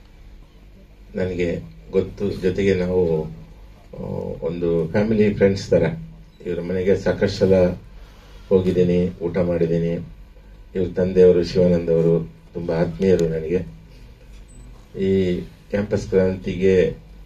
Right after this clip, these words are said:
ಹಾಡು ಮಾಡಬೇಕು ಅಂದಾಗ ತುಂಬ discuss ಮಾಡಿದ್ವಿ. ಆ, ಇದರಲ್ಲಿ ನಮ್ಮ ಎಲ್ಲ ಸ್ಥಳೀಯ ಗಾಯಕರೇ, ಅನುರಾಧ ಭಟ್,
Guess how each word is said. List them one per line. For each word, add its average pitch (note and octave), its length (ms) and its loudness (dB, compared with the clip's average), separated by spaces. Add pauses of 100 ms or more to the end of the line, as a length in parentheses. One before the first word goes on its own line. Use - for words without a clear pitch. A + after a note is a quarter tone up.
(220)
ಹಾಡು G2 320 0
ಮಾಡಬೇಕು F2 500 -2
ಅಂದಾಗ F2+ 480 2
ತುಂಬ G#2 520 2
discuss F2+ 500 -2
ಮಾಡಿದ್ವಿ. F#2 500 2 (840)
ಆ, E2 60 -8 (440)
ಇದರಲ್ಲಿ G#2 680 4 (640)
ನಮ್ಮ G2 260 2
ಎಲ್ಲ A2 360 4
ಸ್ಥಳೀಯ A2 380 6
ಗಾಯಕರೇ, F#2 540 4 (760)
ಅನುರಾಧ G2 360 2
ಭಟ್, F2+ 400 2